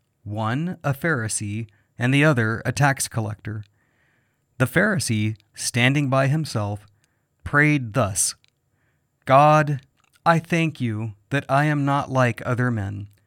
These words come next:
extortioners, unjust, adulterers, or even like this tax collector. I fast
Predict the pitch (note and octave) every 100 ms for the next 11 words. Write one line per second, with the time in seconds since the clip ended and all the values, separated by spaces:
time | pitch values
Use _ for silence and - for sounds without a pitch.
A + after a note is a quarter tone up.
0 | _ _ _ B2+ - - C3+ C3 - C3
1 | B2+ B2+ - _ _ _ _ D#3 D#3 C#3+
2 | B2+ A#2+ - - - _ _ - B2+ G#2+
3 | C3+ C3+ C3 A2+ G#2 G#2+ - _ _ _
4 | _ _ - - _ F#3 F#3 C3 A#2 A#2
5 | A#2 - B2+ B2+ - B2+ A#2+ - - A#2+
6 | A2 - G#2 A2 - _ - _ _ _
7 | _ _ A2+ A#2 - B2 A#2+ - -